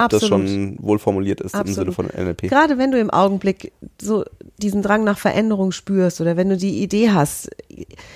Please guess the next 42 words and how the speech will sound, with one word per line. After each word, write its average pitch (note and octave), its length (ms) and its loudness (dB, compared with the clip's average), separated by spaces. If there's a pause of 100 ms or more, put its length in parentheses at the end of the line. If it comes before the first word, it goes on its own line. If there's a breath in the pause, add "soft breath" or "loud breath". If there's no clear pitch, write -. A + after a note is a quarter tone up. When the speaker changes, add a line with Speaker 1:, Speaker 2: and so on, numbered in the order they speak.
(200 loud breath)
Speaker 2:
was G3 160 0
Großes G3+ 400 2
zu - 120 -4
tun, F#3 360 -4
wenn, F#3 320 2
wenn G3 160 -2
schon A3 160 2
lange A#3+ 320 4
eine G3 200 2
Idee G3 380 0
in G3+ 80 0
dir F3 140 0
schlummert A3 520 0
und F3 180 -6 (360 loud breath)
du F3+ 140 -4
hast A#3 160 -2
noch A#3 100 0
nicht G3+ 180 0
so G#3+ 120 2
dieses, F3+ 360 -4
dieses F3+ 360 -6
Ziel A3+ 220 2
formuliert, G3+ 540 2
das, G3 200 2 (680 loud breath)
das G#3 200 2
wirklich A#3 300 -2
auch G#3+ 80 -2
dazu G#3+ 320 -2
führt, C#4 380 4
dass G3+ 160 2
bestimmte G#3 520 -4
Dinge A3 320 2
in G#3 160 2
deinem F#3+ 220 4
Leben G3+ 220 2
jetzt F#3+ 180 0
plötzlich G3 340 -2
zu G#3 100 -4
Taten A3 460 -2
werden, F3 200 6
dass F3 160 0
du, A#3 240 0